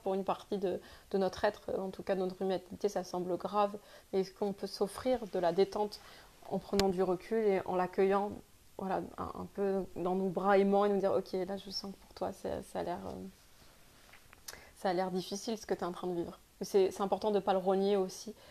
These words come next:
de pas renier que c'est, c'est dur pour certaines parts, sans forcément rentrer dans du pathos, en disant, oh pauvre, eh bien, voilà, c'est important d'être, euh, au clair.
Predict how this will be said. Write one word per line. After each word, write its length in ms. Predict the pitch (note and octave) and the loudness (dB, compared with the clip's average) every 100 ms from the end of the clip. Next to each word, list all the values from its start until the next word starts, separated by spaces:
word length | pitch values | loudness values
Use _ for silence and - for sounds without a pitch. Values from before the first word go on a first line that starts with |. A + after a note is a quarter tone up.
| - | -4
de 80 | G3 | 2
pas 180 | A3 G#3+ | 8 8
renier 460 | G3 A3+ A3 A#3 | 10 10 10 4
que 180 | B3+ G#3+ | 4 2
c'est, 280 | F#3+ G3 F3+ | 4 2 0
c'est 240 | - F#3 | 0 -2
dur 340 | F3+ G#3+ A#3 - - - | 0 2 2 0 -18 -20
pour 100 | F#3+ | -10
certaines 380 | - F#3 F#3 F3+ | -8 -4 -4 -2
parts, 320 | F#3 G3 - - - - - | 0 -2 -4 -20 -20 -20 -14
sans 220 | - A3+ | 0 2
forcément 560 | G#3+ G#3+ - G3 G#3 G#3+ | 4 2 2 2 4 4
rentrer 340 | F#3+ F#3+ - | 2 0 0
dans 140 | F#3+ F#3 | -2 -2
du 100 | F3+ | 0
pathos, 480 | - F#3 - G3+ G#3 | 2 4 4 0 2
en 80 | |
disant, 360 | F#3 G3 A3 A3 | 0 0 2 0
oh 20 | |
pauvre, 380 | G#3 G#3 G3+ G3 - - G#3 | 0 0 0 -2 -12 -16 -8
eh 20 | |
bien, 200 | F3+ F3+ G#3 - | -8 -8 -12 -14
voilà, 160 | G3+ G3 - - | -10 -10 -10 -20
c'est 180 | - - | -16 -12
important 400 | F3 F#3 - F#3+ | -10 -10 -12 -10
d'être, 300 | F#3+ G3+ - | -10 -10 -12
euh, 120 | G3 G3 - - - - | -12 -12 -20 -20 -20 -12
au 40 | F#3 | -10
clair. 360 | - F#3 - | -6 -6 -8